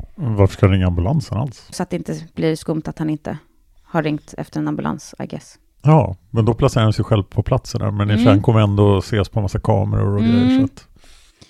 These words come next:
Speaker 2: Det, precis. Men det är just därför, i och med att han ses på kameror, att han är med John, så vore det också jättekonstigt om han inte ringer efter en ambulans. När en okänd människa har sprungit fram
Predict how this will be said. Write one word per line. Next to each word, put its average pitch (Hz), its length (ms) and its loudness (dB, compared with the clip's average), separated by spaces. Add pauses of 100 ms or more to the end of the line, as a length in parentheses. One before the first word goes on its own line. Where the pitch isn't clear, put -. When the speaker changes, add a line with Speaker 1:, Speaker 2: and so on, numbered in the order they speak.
(340)
Speaker 2:
Det, 226 640 0 (480)
precis. 214 420 -4 (260)
Men 214 220 0
det 214 80 0
är 220 100 2
just 214 160 0
därför, 202 540 0
i 208 140 0
och 190 40 -2
med 185 120 -2
att 180 100 -6
han 185 80 -4
ses 196 420 -6
på - 120 -14
kameror, 190 540 -2 (420)
att 277 140 -6
han 185 120 -2
är 180 240 2
med 170 120 -4
John, 180 340 -2
så 190 140 -10
vore 185 160 -2
det 165 40 0
också - 160 -10
jättekonstigt 170 760 -6
om 165 160 -6
han 160 120 -2
inte 156 200 -6
ringer 151 260 -6
efter 147 500 -8 (460)
en 160 120 -4
ambulans. 156 600 -4 (480)
När 175 220 2
en 165 320 -4
okänd 156 440 -6
människa 151 380 -6
har 143 60 -10
sprungit 139 360 -12
fram - 320 -10